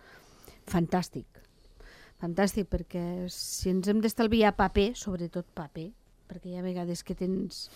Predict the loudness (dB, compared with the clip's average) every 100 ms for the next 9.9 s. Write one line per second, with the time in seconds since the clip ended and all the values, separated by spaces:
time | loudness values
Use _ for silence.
0 | -20 -20 -2 8 10 10 8 6 4 4
1 | 2 2 2 0 -4 -4 -4 -4 -4 -6
2 | -6 -8 -6 -4 0 4 2 0 -10 -18
3 | -20 -20 -20 -18 -6 -4 -2 -4 -4 -4
4 | -4 -6 -10 -10 -10 -8 -2 0 0 0
5 | -4 -2 -2 -4 -6 -12 -12 -8 -6 -4
6 | -6 -2 0 2 2 0 -4 -10 -20 -18
7 | -16 -14 -10 -10 -12 -12 -4 0 0 0
8 | 0 0 -2 -6 -12 -10 -4 -2 0 0
9 | 0 2 2 2 2 2 0 0 -2